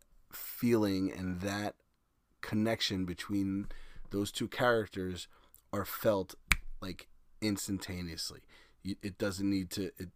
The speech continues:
doesn't need to go into this whole big thing. Um, that's how well this, these stories are told, and that's how well the,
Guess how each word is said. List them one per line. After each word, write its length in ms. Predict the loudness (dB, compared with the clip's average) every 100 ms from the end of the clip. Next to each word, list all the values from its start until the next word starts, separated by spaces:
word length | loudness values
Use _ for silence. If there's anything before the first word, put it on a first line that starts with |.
| -6
doesn't 240 | -4 0
need 140 | -2 -2
to 80 | -4
go 160 | -4
into 160 | -4 -4
this 180 | -6 -6
whole 220 | -6 -6
big 300 | -6 -10 -10
thing. 360 | -8 -10 -12 -20 -20 -20 -20 -20 -20 -20 -8
Um, 480 | -4 -4 -2 -4 -4 -4
that's 240 | -2 -2
how 140 | 0
well 580 | 0 2 2 2 -2 -8 -14 _ -20 -14
this, 500 | -8 -4 -2 -2 -2 -8 -10
these 200 | -4 -2
stories 480 | 0 2 2 2 -2
are 80 | -8
told, 420 | -4 -2 0 -2
and 100 | -2
that's 200 | -2 -4
how 100 | -4
well 420 | -2 -2 -2 -2 -6 -12 -14 -6
the, 300 | 0 0 0